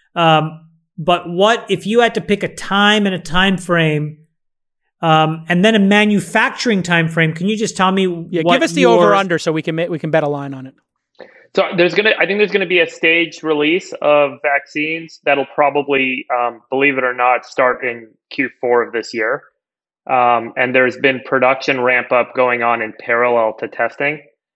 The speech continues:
Speaker 3: So, you know, to get these vaccines produced, whether you're talking about the M R N A vaccine or you're talking about, uh, the, the viral vaccine like they did in China, which they actually do have in production.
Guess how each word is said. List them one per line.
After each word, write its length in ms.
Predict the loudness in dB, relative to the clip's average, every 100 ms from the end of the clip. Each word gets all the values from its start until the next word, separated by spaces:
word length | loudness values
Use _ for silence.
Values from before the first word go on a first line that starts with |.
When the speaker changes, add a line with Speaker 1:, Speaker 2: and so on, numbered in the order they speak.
| _ _
Speaker 3:
So, 600 | -6 2 2 4 2 0 -6
you 100 | -4
know, 100 | -4
to 120 | -4 -2
get 200 | -2 0
these 220 | -2 -2
vaccines 560 | 0 0 0 -4 -6 -6
produced, 460 | -8 -4 -2 -2 -2
whether 160 | -2
you're 120 | -2
talking 360 | -2 -2 -4 -4
about 240 | -4 -4
the 140 | -4 -4
M 180 | -2 0
R 240 | -2 0
N 80 | -2
A 100 | -2
vaccine 580 | 0 -2 -4 -8 -6 -6
or 60 |
you're 120 | -8
talking 300 | -4 -6 -6 -4
about, 220 | -2 0
uh, 220 | -2 -4 -12 _ _ _ _ _
the, 120 | -4 -2
the 100 | 0
viral 340 | 2 2 2
vaccine 360 | 2 -2 -4 -4
like 120 | -4
they 100 | -4
did 140 | -4
in 140 | -4 -8
China, 340 | -2 -2 -2
which 200 | -4 -2
they 80 | 0
actually 380 | 0 0 -4 -4
do 140 | -6 -2
have 160 | -2
in 100 | -4
production. 440 | -8 -4 -4 -4